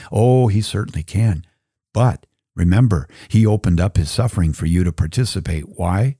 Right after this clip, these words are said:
Again, so you come to know him. Inside job here. You get to, you get to know him. Saint Therese said, "If we want to attain an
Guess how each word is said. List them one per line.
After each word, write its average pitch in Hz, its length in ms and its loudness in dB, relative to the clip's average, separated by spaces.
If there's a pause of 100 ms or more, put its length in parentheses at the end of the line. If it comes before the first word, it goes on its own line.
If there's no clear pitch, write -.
Again, 92 420 -2 (480)
so - 160 -4
you 76 240 0
come 76 240 -2
to - 340 -6
know - 180 -8
him. - 460 -18 (320)
Inside 113 800 2
job 104 480 -4
here. 95 220 0
You 98 160 0
get 113 200 0
to, 98 200 -2 (240)
you 123 120 4
get 117 200 2
to 107 80 0
know 113 400 2
him. 69 180 -2 (480)
Saint 151 340 0
Therese 127 720 2 (560)
said, 127 380 2
"If 127 260 2
we 131 160 4
want 135 300 4
to 135 160 4
attain 139 460 2
an 110 140 2